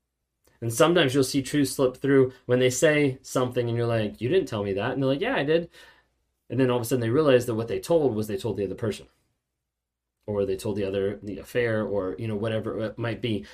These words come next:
Those lies sometimes get in the way. If you're with somebody and you're kind of like, "Why are they always, like, accusing me of stuff that, that I'm not doing? You know, why are they always,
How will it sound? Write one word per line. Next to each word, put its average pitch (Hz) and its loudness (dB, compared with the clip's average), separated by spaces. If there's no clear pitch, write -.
Those 120 4
lies 110 -2
sometimes 117 -2
get 110 -4
in 110 -4
the 107 -2
way. 101 -4
If 151 0
you're 202 4
with 165 4
somebody 120 2
and 117 0
you're 120 0
kind 139 -2
of 127 2
like, 127 6
"Why 120 -2
are 180 4
they 175 6
always, 151 6
like, 127 -2
accusing 151 0
me 147 2
of 127 0
stuff 139 -2
that, 107 0
that 113 -2
I'm 120 -2
not 107 -4
doing? 151 0
You 120 0
know, 110 0
why 123 2
are 139 2
they 139 2
always, 131 4